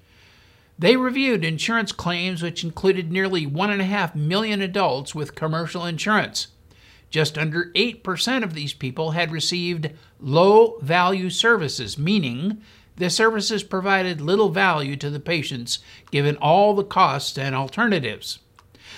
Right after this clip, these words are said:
The most commonly received low-value services included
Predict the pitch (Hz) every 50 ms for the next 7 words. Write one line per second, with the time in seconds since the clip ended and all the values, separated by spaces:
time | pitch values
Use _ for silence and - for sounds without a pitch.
0 | - - 190 202 233 226 226 226 - 269 277 277 277 262 254 240 233 226 208 214
1 | - 269 254 233 185 165 170 190 202 196 180 196 190 190 190 196 175 160 - -
2 | 202 196 175 151 - 180 165 - 185 180 170 - - 214 196 196 190 180 160 -